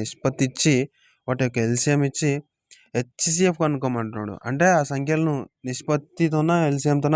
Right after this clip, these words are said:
ఆ సంఖ్యలను కనుక్కోవచ్చు. ఆ సంఖ్యలకి గాసాబాని కనుక్కుంటే ఈజీ, అంతే. దీని యొక్క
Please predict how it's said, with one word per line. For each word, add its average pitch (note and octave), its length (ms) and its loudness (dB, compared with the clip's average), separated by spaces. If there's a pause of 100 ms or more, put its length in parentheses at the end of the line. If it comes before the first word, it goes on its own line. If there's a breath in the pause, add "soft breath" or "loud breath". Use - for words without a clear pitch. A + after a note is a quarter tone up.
ఆ - 80 -4
సంఖ్యలను C#3 360 2
కనుక్కోవచ్చు. A2+ 540 -4 (280)
ఆ - 20 2 (100)
సంఖ్యలకి D3 420 2 (120)
గాసాబాని D3 600 0
కనుక్కుంటే D3 440 -4 (320)
ఈజీ, A2+ 220 0 (120)
అంతే. C3 240 2 (720 loud breath)
దీని C#3 180 4
యొక్క C3 140 -2